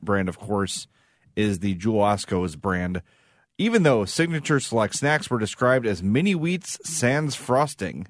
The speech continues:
ugh, tasters liked these pizza rolls for the crunchy crust, true tomato sauce with oregano flavor,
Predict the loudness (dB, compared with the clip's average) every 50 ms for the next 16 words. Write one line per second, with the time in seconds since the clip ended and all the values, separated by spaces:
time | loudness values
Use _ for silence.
0 | -14 _ -8 -6 -6 -6 -6 -8 -12 -12 -14 _ _ _ _ _ _ _ _ _
1 | _ -4 0 2 2 2 2 2 0 2 4 4 2 2 2 0 -4 -2 0 0
2 | 0 0 -2 -2 -2 -2 -2 0 0 2 4 4 2 2 0 -2 -2 -2 -2 -4
3 | -2 0 0 0 0 -2 -4 -2 2 2 2 2 2 -2 -8 -16 _ _ _ _
4 | _ _ _ _ _ -10 -4 0 2 4 4 2 2 2 2 2 4 4 4 4
5 | 2 2 2 4 4 4 2 0 -2 -2 -2 0 2 2 2 2 2 2 2 2
6 | 2 2 2 2 2 4 2 2 0 0 -2